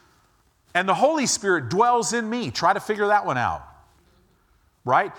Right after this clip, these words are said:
Nothing can separate me from the love of God that is in Christ Jesus because I'm in Christ. I can't be taken out of him.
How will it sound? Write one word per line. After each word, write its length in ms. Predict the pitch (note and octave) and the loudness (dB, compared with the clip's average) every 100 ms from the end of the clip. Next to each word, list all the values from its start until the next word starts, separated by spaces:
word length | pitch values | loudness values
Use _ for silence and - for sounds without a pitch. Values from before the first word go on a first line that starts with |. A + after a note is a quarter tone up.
| - | -12
Nothing 420 | C#3+ G3 B3+ D4+ C4+ | -2 0 2 -2 -4
can 200 | A3+ G#3 | -4 -2
separate 580 | - C#4 C4+ A#3+ G#3 | 0 0 2 0 0
me 100 | E3+ | -2
from 220 | F#3 G3 F3+ | -4 -2 0
the 100 | D#3 | 2
love 240 | F3 E3 | 2 2
of 140 | D#3 | -2
God 400 | B2+ C#3 E3 G3+ - - - | 0 2 2 0 -6 -20 -4
that 180 | D#3+ F#3 | 0 2
is 220 | F3 - - | 2 0 -2
in 280 | F3+ G#3+ A3 | 2 2 0
Christ 440 | - F#3 F3 - | 0 0 2 -2
Jesus 460 | C3 E3+ F3 G#3 - - - | -2 -4 -2 -4 -4 -12 -10
because 320 | G3 - G#3 | -4 0 2
I'm 200 | G#3+ A3+ | 4 2
in 180 | C4 E4 | 0 -4
Christ. 760 | - F3 F2+ E2 - - - _ _ _ _ _ _ _ _ _ _ - | 0 0 0 -6 -6 -6 -10 _ _ _ _ _ _ _ _ _ _ 2
I 180 | F#3+ C4 | 2 2
can't 500 | - - A#3+ A3 D3 | -2 -4 -2 -4 -4
be 180 | G#3 | -4
taken 520 | G3 - G#3+ G#3 G3+ F#3 | -4 -4 -4 -2 -4 -2
out 280 | F3 G#3+ F#3 | 2 2 2
of 160 | D3 | -2
him. 240 | C3+ A2+ | -2 -4